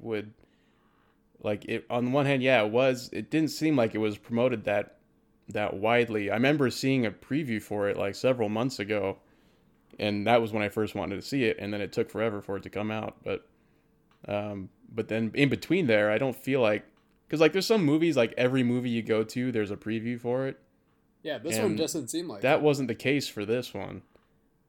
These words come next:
Speaker 1: Like, I think that was the first, back when I first saw it, that was probably, like, one of the only times I saw a preview for it.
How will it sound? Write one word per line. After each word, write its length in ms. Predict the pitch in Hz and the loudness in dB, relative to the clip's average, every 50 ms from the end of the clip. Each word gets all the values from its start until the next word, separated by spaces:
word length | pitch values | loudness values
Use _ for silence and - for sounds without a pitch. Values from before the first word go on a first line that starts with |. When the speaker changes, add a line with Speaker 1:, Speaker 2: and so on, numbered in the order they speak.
| _ - | _ -4
Speaker 1:
Like, 300 | - 107 107 104 - 113 | -2 0 0 0 0 0
I 120 | 120 131 | 2 2
think 160 | - 185 196 - | 2 2 0 2
that 100 | 165 170 | 4 4
was 120 | 151 120 | 4 2
the 80 | 117 - | 0 -4
first, 340 | - - 131 151 165 156 - - - - | -2 0 2 2 2 0 -4 -10 -8 0
back 200 | 117 127 135 165 | 2 2 2 2
when 100 | 151 131 | 2 0
I 60 | 117 113 | 0 0
first 340 | - - 139 147 143 - | -2 -2 -2 -2 -2 0
saw 220 | - 113 110 104 107 | 2 2 4 4 2
it, 120 | 98 - | 0 0
that 100 | - 127 | 0 2
was 140 | 156 170 165 | 2 2 0
probably, 280 | - 160 156 170 160 143 | 0 0 2 2 2 2
like, 180 | 123 113 - - - _ _ | 2 0 0 -2 -12 _ _
one 140 | - 120 131 | -6 -6 -4
of 60 | 135 120 | -4 -4
the 120 | 117 - - | -6 -6 -4
only 280 | 113 123 131 131 123 | -2 -2 0 0 -2
times 320 | - - 117 120 120 117 110 | -2 -2 -4 -2 -2 -2 -2
I 60 | 104 | -4
saw 180 | - - 98 101 | -2 -2 -2 -2
a 40 | 101 | -2
preview 360 | - 127 160 160 113 101 98 | -2 -4 -4 -4 -6 -8 -10
for 280 | - - 101 98 101 101 | -8 -8 -6 -6 -6 -6
it. 80 | - | -10